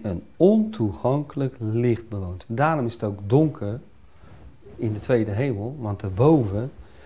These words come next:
daar is het licht wat ontoegankelijk is voor iedereen, behalve als wij naar de Heere toe gaan. Maar zometeen zal dat licht, zal naar, als dat, als Christus, als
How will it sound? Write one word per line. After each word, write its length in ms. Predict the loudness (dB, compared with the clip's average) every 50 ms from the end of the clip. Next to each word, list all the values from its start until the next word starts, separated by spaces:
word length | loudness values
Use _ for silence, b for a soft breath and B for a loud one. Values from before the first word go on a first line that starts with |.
| b b b b
daar 260 | 0 2 2 2 0 -2
is 160 | -4 -4 -4
het 200 | -4 -8 -6 -8 -6
licht 380 | 0 2 4 4 4 2 -2
wat 280 | 0 0 0 0 -2 -14 -20 -20 -20 -20 -20 -20 -20 -14 -4
ontoegankelijk 840 | 0 4 4 4 4 2 0 2 4 4 4 4 2 -2 -4 -4 -4 -4
is 160 | -6 -6 -6
voor 160 | -6 -4 -2
iedereen, 520 | -2 0 0 0 2 2 2 0 -2 -4 -8 -12 -8
behalve 360 | -4 0 2 2 0 0 -2
als 160 | -4 -4 -2 0
wij 200 | 0 0 0 0
naar 160 | 0 -2 -2
de 60 | -2
Heere 260 | 0 2 2 2 0
toe 160 | 0 -2 -4
gaan. 300 | -2 -2 -2 -2 -2 -6 -10 -16 b b b b b b b b
Maar 120 | b 4
zometeen 460 | 10 12 12 12 12 12 10 8 8 8
zal 260 | 10 10 10 10 10
dat 240 | 8 6 6 6 4
licht, 680 | 8 12 12 12 12 12 10 8 2 -4 -6 -14 -18 -20 -20 b b b b b b b
zal 260 | b 8 12 12 12
naar, 300 | 12 12 10 10 8 6 -2 b b b b b b 2 10
als 240 | 12 12 12 12 12
dat, 300 | 12 12 12 12 10 10
als 200 | 10 10 10 10
Christus, 520 | 10 10 12 12 12 8 2 0 0 0
als 240 | 0 0 0 0 -6